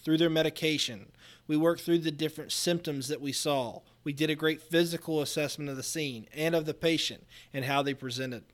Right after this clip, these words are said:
This is a great outcome and a great story about how assessments can make all the difference. Now, admittingly, friends, we tried to treat this patient,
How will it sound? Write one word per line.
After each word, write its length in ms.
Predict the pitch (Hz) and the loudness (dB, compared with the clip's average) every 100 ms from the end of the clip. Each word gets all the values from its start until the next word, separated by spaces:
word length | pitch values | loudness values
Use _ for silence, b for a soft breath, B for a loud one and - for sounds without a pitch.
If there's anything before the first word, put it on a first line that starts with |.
| _ _ _ B B B B | _ _ _ B B B B
This 200 | 165 185 | 4 4
is 140 | 214 180 | 2 0
a 80 | |
great 580 | 143 131 160 165 175 - | -2 0 6 6 6 0
outcome 640 | - 156 160 - 127 110 - | -2 -2 -2 -6 -10 -10 -12
and 160 | 147 151 | -4 -4
a 60 | |
great 380 | 139 151 160 156 | -4 -4 -2 0
story 560 | - - 170 151 127 120 B B - | -2 0 0 0 -2 -6 B B -4
about 440 | 139 143 143 139 | -2 2 0 0
how 360 | - 151 160 160 | -4 0 2 0
assessments 880 | 135 - - 160 156 165 156 147 - _ | -4 -4 2 2 2 -4 -8 -8 -12 _
can 220 | - 143 | -8 -4
make 220 | 143 143 - | 0 -2 -4
all 240 | 139 143 | -2 0
the 100 | 139 | 0
difference. 600 | 131 143 - 113 - - - b b b | 0 0 -2 -14 -14 -14 -16 b b b
Now, 240 | - 156 156 | 0 4 4
admittingly, 460 | 156 165 151 143 | 6 4 2 -2
friends, 320 | - 151 147 135 | -2 -2 0 2
we 140 | 175 | 0
tried 340 | - 170 175 | 4 8 8
to 80 | 143 | 6
treat 300 | 127 160 156 | 0 0 0
this 180 | 143 131 | 0 -6
patient, 500 | - 151 135 - | -2 0 2 -2